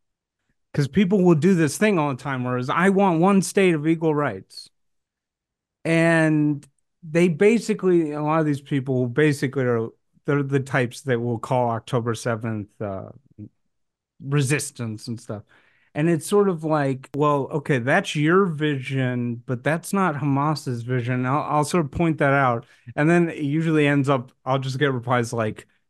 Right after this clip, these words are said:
"Doesn't matter. Uh, it's their land. The,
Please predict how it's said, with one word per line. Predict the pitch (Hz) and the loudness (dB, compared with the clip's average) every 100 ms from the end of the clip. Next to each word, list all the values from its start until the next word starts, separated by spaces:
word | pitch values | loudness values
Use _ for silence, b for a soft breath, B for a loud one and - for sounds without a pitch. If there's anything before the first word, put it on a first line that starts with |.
| _ _ _ - | _ _ _ 0
"Doesn't | 214 202 190 | 2 4 4
matter. | 180 156 151 143 - _ _ _ _ | 4 4 4 0 -6 _ _ _ _
Uh, | 147 139 135 135 131 135 _ _ _ | -2 2 2 0 -4 -8 _ _ _
it's | 160 139 | -6 -2
their | 143 196 202 | 2 4 6
land. | 185 175 165 165 160 | 4 4 2 0 -2
The, | 170 | -4